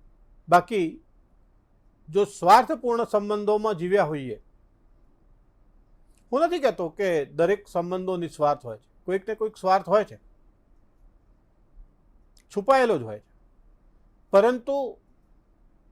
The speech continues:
એ સાહજિક સ્વાર્થ હોય તે સ્વાભાવિક છે. જેમ કે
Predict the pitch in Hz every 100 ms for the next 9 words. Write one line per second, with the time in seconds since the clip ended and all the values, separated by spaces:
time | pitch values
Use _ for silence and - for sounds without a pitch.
0 | _ _ _ _ - 254 - 147 135 135
1 | 262 - 233 247 240 220 277 262 254 254
2 | 226 - 247 269 294 165 - 107 - _
3 | _ _ _ _ _ _ _ _ _ _
4 | _ _ _ _ 135 190 208 214 156